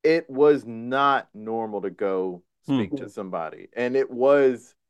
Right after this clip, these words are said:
Speaker 1: very common. What was normal to hear at that time period is, "I don't need to go see a psychiatrist. I'm not crazy. I don't need to go to a therapist. I'm not crazy." And the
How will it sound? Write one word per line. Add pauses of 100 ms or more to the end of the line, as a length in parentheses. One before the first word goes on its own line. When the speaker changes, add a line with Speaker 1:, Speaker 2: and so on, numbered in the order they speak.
(220)
Speaker 1:
very
common.
What
was
normal
to
hear
at
that
time
period
is, (400)
"I
don't
need
to
go
see
a
psychiatrist.
I'm
not
crazy. (320)
I
don't
need
to
go
to
a
therapist.
I'm
not
crazy." (440)
And
the